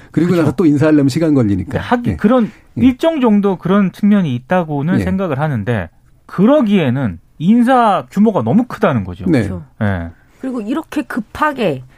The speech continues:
Speaker 3: 했어야 되는 거를 설명이라도 잘 해줘야죠.
Speaker 2: 그렇죠. 네.
Speaker 3: 그 설명을 뭘 하고 그 설명에 대한 또 이야기가 또 펼쳐지고.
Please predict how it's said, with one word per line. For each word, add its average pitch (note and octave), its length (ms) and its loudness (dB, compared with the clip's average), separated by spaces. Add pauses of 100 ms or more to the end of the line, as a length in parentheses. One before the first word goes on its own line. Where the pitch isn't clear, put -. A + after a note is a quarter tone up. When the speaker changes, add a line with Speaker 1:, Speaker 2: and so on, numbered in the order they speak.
(260)
Speaker 3:
했어야 E4 340 -6
되는 C4 300 0
거를 A#3+ 200 -4
설명이라도 D#4 1000 -4 (200)
잘 B3+ 280 -2
해줘야죠. G3+ 680 -2
Speaker 2:
그렇죠. B2+ 200 -14
네. F#2+ 60 -10 (180)
Speaker 3:
그 - 80 -18
설명을 D#4+ 480 -6
뭘 A#3+ 180 0
하고 D#4 340 -4
그 B3 180 -6
설명에 E4+ 480 -4
대한 C4 280 0
또 G#3+ 160 -4
이야기가 G#3 580 -6
또 - 120 -16
펼쳐지고. A#3+ 760 -8